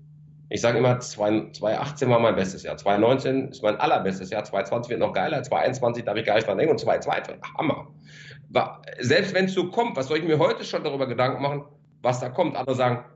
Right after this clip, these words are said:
„Ah, Weltuntergang, die Mayas und es gibt ja so viele Verschwörungstheorien und früher war alles besser.“ Nee, es ist, wie es ist, was will ich als nächstes?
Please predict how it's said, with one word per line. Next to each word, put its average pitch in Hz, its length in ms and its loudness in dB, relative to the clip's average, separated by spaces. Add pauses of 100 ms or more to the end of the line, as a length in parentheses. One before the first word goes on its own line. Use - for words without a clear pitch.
(240)
„Ah, - 280 -10 (360)
Weltuntergang, 98 920 0
die 76 80 -8
Mayas 117 600 2
und 87 240 -8 (300)
es 104 120 -4
gibt 120 140 -4
ja 117 60 6
so 127 100 4
viele 135 160 4
Verschwörungstheorien 110 1200 0 (180)
und 92 120 4
früher 147 340 6
war 113 80 4
alles 98 220 0
besser.“ 135 520 -4 (380)
Nee, 143 460 2 (580)
es - 180 -2
ist, 185 280 0
wie 127 60 4
es 123 120 2
ist, 190 280 2
was 123 160 0
will 135 100 0
ich 135 100 0
als 123 180 0
nächstes? - 600 -8